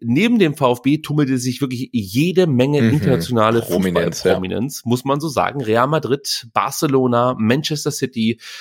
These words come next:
Speaker 1: Atletico Madrid, Inter Mailand, Atalanta Bergamo, der Titelverteidiger Olympiakos, auch noch mit dabei. Aston Villa, A Z Alkmaar, Salzburg, Sturm Graz und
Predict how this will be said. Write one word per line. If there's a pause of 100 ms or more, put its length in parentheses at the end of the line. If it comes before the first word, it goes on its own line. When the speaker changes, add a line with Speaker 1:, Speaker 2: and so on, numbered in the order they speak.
(280)
Speaker 1:
Atletico
Madrid,
Inter
Mailand, (100)
Atalanta
Bergamo,
der
Titelverteidiger
Olympiakos, (380)
auch
noch
mit
dabei. (540)
Aston
Villa,
A
Z
Alkmaar, (260)
Salzburg,
Sturm
Graz (120)
und